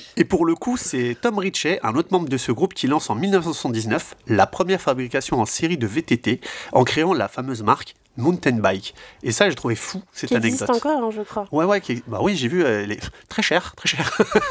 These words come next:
Speaker 1: <laughs> C'est le top du top. Mais moi aussi, pareil, j'avais adoré faire, euh, l'émission sur le V T T parce que, euh, j'aurais jamais cru que ça avait été inventé comme ça, tu vois. Et que
Speaker 2: Et
Speaker 1: c'était
Speaker 2: c'est
Speaker 1: si récent, tu vois, c'est vraiment récent, les années soixante-dix,
Speaker 2: C'est
Speaker 1: en fait.
Speaker 2: ça, puis c'est surtout hyper, leurs courses sont hyper impressionnantes, en
Speaker 1: Ouais.
Speaker 2: fait, parce que, à regarder comme ça, euh,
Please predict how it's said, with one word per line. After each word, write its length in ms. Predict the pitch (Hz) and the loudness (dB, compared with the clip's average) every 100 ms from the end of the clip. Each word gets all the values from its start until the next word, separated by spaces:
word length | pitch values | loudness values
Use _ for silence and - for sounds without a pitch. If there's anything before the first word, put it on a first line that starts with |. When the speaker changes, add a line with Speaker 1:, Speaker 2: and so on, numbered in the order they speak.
| - | -4
Speaker 1:
<laughs> 480 | - - - - - | -6 -6 -8 -10 -8
C'est 120 | 190 | -6
le 60 | 123 | -2
top 180 | 175 160 | -2 -4
du 100 | 151 | -2
top. 180 | - - - - | -4 -4 -18 -4
Mais 140 | 123 127 | 0 2
moi 200 | 135 202 | 2 2
aussi, 160 | - | 0
pareil, 280 | - 143 170 | -2 -2 0
j'avais 180 | 135 113 | -2 -2
adoré 260 | 117 156 180 | 0 0 0
faire, 220 | 165 135 | 0 2
euh, 80 | 131 | 2
l'émission 280 | 139 - 151 | 0 -4 -4
sur 120 | 135 | -2
le 60 | 123 | -2
V 100 | 113 | -2
T 120 | 117 | 0
T 120 | 185 | 0
parce 200 | - - | -2 -4
que, 140 | - | 0
euh, 260 | 117 104 104 | 2 2 2
j'aurais 160 | 104 107 | 0 0
jamais 320 | 156 151 151 | 0 0 -2
cru 160 | - | -4
que 60 | - | -2
ça 80 | 139 | -2
avait 80 | 127 | 0
été 100 | 127 | 0
inventé 300 | 120 143 165 | 0 0 -2
comme 140 | 165 | -2
ça, 140 | - 117 | 0 0
tu 160 | - | 0
vois. 140 | 110 - - | -2 -2 -6
Et 80 | - | -6
que 100 | 139 | -4
Speaker 2:
Et 40 | |
Speaker 1:
c'était 240 | - 226 | -2 -2
Speaker 2:
c'est 40 | 214 | -2
Speaker 1:
si 140 | 180 | 0
récent, 280 | 190 - 277 | 0 0 0
tu 140 | - | 0
vois, 80 | 127 | -2
c'est 140 | - 113 | -2 -4
vraiment 240 | 123 165 | -2 -2
récent, 240 | 208 254 | -2 0
les 80 | 185 | 0
années 100 | 139 | 0
soixante-dix, 340 | - 127 123 120 | -2 -6 -6 -4
Speaker 2:
C'est 120 | 247 | -2
Speaker 1:
en 20 | |
fait. 120 | 359 | 2
Speaker 2:
ça, 60 | 339 | 0
puis 100 | - | 0
c'est 120 | 233 | -2
surtout 360 | - 220 - 277 - | 0 -2 -2 -4 0
hyper, 360 | 262 240 233 220 | 0 2 0 0
leurs 180 | 214 - | 0 -2
courses 220 | 277 - | -8 -6
sont 160 | 214 - | -8 -4
hyper 300 | 240 254 233 | -2 -2 -2
impressionnantes, 640 | 233 - 226 285 339 339 | -2 -2 -2 2 2 2
en 80 | 226 | 2
Speaker 1:
Ouais. 100 | 226 | 0
Speaker 2:
fait, 160 | 226 - | 0 -2
parce 140 | 214 - | -4 -2
que, 360 | 214 202 202 196 | -2 0 0 0
à 180 | 196 | 0
regarder 380 | 196 202 208 233 | -2 -6 -4 -2
comme 180 | 233 202 | -2 -4
ça, 340 | 240 233 214 | 0 2 4
euh, 80 | 185 | 2